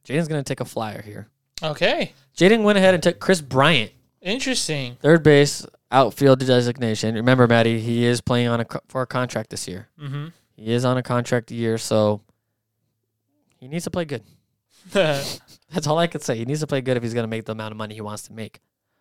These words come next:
Speaker 2: All right. Here, three picks of my turn. Um,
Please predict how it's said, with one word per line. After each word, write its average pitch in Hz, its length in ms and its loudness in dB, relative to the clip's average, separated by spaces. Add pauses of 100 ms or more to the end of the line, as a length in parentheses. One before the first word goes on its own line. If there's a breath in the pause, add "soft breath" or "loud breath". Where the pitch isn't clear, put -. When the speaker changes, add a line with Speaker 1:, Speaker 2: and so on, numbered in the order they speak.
(180)
Speaker 2:
All 127 120 -18
right. 143 280 -20
Here, 147 200 -20 (160)
three 151 120 -12
picks 147 260 -14
of 147 80 -12
my 143 120 -10
turn. 156 360 -12 (240)
Um, 147 80 -18